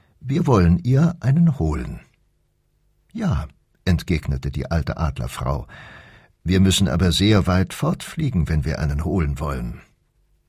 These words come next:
„Das ist wahr“, erwiderte er, „solch einen Ring können wir allerdings nur bei dem Roten Meere bekommen, und das ist eine zwölfmonatige Reise von hier.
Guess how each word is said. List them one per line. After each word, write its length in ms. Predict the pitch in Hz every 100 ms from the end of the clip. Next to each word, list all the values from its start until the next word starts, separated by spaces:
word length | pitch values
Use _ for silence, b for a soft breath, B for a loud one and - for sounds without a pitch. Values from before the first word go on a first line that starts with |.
| _ _ _ -
„Das 360 | 64 - -
ist 340 | - 135 - 156
wahr“, 380 | 190 107 67 - _ _ _
erwiderte 540 | 76 76 80 67 65 -
er, 320 | 78 67 65 B B B
„solch 320 | - 92 92 104
einen 200 | 104 92
Ring 280 | 104 107
können 260 | - 107 92
wir 160 | 95 78
allerdings 440 | 90 87 76 -
nur 280 | 95 98 98
bei 160 | 90
dem 180 | 90 92
Roten 560 | 87 85 87 - 87 107
Meere 440 | 139 151 - 80
bekommen, 640 | - 65 - 71 64 65 B B B B B _
und 240 | 104 85 80
das 180 | 73
ist 420 | - 127 - - -
eine 240 | 90 85
zwölfmonatige 1200 | - - 127 90 - 92 80 73 73 76 90 92
Reise 380 | 123 185 - 71
von 280 | - - 64
hier. 440 | - 69 69 67